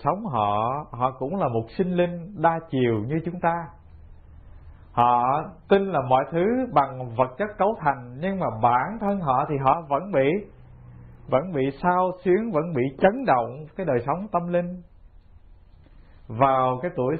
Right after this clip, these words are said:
xuân thì họ gặp người, họ cũng đảo điên, họ cũng tim, họ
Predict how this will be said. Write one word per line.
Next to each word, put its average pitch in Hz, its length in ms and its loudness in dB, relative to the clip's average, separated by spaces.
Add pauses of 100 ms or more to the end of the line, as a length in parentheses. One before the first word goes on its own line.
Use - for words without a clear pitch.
(120)
xuân 196 240 2
thì 135 260 0
họ 139 120 -4
gặp 139 220 0
người, 143 320 2
họ 143 140 -2
cũng 170 220 -6
đảo 175 240 4
điên, 190 300 -4
họ 185 180 -4
cũng 190 320 -6 (280)
tim, 185 220 4
họ 170 80 0